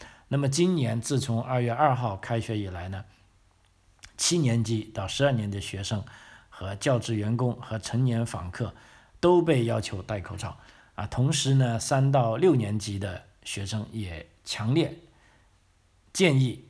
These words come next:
啊，要戴口罩。因为我们知道从今年以来呢，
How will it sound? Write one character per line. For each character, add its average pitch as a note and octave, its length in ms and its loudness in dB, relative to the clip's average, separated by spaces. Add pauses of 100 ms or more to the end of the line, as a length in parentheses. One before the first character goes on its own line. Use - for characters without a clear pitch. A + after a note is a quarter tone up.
(100)
啊， D2+ 300 -12
要 F2+ 260 -8
戴 A2 160 -2
口 F#2 160 -8
罩。 G2 240 -4 (320)
因 C#3 160 2
为 C3 300 4
我 G#2+ 160 -6
们 G#2+ 100 0
知 A#2+ 100 -2
道 A2 140 -2
从 A#2 180 -2
今 C#3+ 200 0
年 B2 180 2
以 G#2 60 -4
来 F#2+ 160 -8
呢， G2+ 260 -6